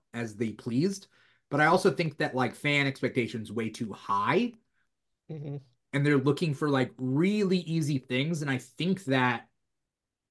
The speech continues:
Speaker 1: we should focus on character-driven stories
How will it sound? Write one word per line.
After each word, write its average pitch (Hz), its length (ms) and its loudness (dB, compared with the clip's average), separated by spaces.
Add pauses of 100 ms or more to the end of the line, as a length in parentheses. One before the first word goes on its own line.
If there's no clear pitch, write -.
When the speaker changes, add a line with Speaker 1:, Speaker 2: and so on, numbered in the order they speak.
(800)
Speaker 1:
we 160 240 0
should 139 520 2 (760)
focus 139 520 4
on 127 240 2
character-driven 123 1040 2
stories 165 880 0